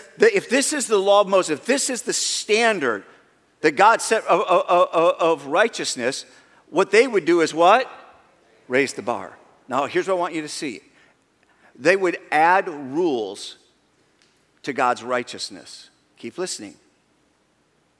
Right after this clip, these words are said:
And when you take the righteousness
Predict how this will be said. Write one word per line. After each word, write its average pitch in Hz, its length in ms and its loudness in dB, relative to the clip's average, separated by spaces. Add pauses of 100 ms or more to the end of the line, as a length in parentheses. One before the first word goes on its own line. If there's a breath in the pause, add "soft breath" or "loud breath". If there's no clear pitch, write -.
(580 loud breath)
And 131 120 -6
when 156 140 -2
you 196 100 -6
take 185 760 -6
the 135 80 -10
righteousness 151 920 -6